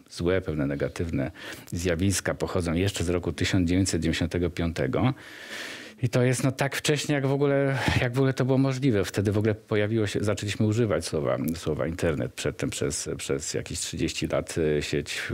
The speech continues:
y, funkcjonowała, albo, no, znaczy bez, bez nazwy dla globalnej sieci, gdyż, no, nie było jeszcze globalnej sieci, były, były te, e, pojedyncze inicjatywy, które, które, które, które scalano i w dziewięćdziesiątym piątym otwarto dla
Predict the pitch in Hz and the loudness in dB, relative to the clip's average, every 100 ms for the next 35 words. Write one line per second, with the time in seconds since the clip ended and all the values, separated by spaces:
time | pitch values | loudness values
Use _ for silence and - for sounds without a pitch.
0 | 76 76 82 - 73 71 76 73 71 - | -2 -2 -4 0 0 0 0 0 -2 -4
1 | - - - - - - - - 110 113 | -10 -8 -6 -6 -6 -6 -6 -2 0 2
2 | 98 104 131 135 127 131 120 120 135 113 | 2 4 4 4 4 4 4 4 4 4
3 | 123 117 120 110 104 101 95 92 90 98 | 4 4 4 2 4 4 4 0 2 2
4 | 87 80 67 - - 69 69 65 - - | 4 2 0 -2 -2 -2 -2 -2 -4 -6
5 | - 71 78 - - 67 - 87 90 - | -2 2 2 0 0 0 2 0 0 0
6 | 87 87 87 90 92 123 101 90 87 85 | 0 0 2 2 2 4 2 4 2 2
7 | 85 78 - _ _ _ _ - - 92 | -2 -2 -8 _ _ _ _ -10 0 0
8 | 90 98 104 117 101 98 92 87 85 78 | 2 2 4 2 2 0 0 0 -2 0
9 | - 71 - 82 73 - 76 - 82 76 | 0 0 0 0 0 0 -2 0 -2 0
10 | 82 90 - 82 101 107 92 87 95 87 | -2 -4 -2 2 4 2 2 0 0 -2
11 | 78 85 85 76 - 85 82 76 71 | -2 -2 -2 -2 0 0 0 0 -2